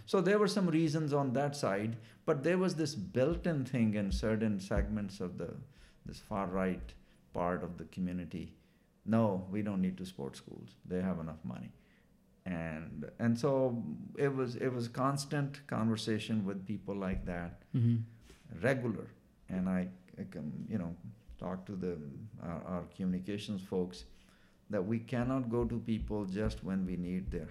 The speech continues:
Speaker 1: help. We need to be out there all the time with them and letting them know these are their schools.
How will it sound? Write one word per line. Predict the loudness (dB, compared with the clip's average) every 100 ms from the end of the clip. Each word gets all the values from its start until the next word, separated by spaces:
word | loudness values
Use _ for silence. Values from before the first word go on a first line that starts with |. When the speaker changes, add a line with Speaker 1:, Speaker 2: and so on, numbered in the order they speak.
| -12
Speaker 1:
help. | -14 -14 -18 -20 -20 -20 -20 -20 -20 -12
We | -4
need | 0 2 0
to | -2
be | 0 0
out | 0 0 -2
there | -4 -4 -6
all | -2 -2 -2
the | -6
time | -10 -12 -12 -14 -18 -20 -8
with | 0 2 2
them | 2 0 -2 -6 -16 -20 -20 -8
and | -2 2
letting | 2 2 2
them | 2 2
know | 0 -2 -6 -8
these | -2 0 2
are | 0
their | 2 2 0
schools. | -4 -10 -10 -14 -18